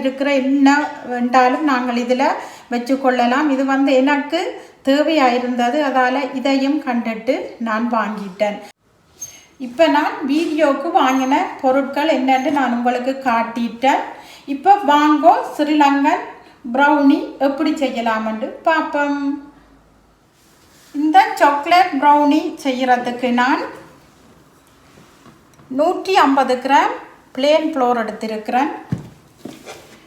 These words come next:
இருநூற்றி ஐம்பது கிராம் ஒயிட் சுகர் எடுத்திருக்கிறேன்,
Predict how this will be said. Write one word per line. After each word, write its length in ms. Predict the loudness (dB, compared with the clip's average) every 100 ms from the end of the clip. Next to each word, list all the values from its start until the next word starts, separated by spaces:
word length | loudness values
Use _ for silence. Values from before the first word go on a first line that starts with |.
| -20 -16 -16 -8 -4
இருநூற்றி 420 | -2 0 -2 0 2
ஐம்பது 280 | 4 2 0 -2
கிராம் 280 | 2 2 2 -8 -2 4
ஒயிட் 280 | 4 2 -6
சுகர் 260 | 0 0 0
எடுத்திருக்கிறேன், 720 | -6 -8 -8 -6 -4 -2 -2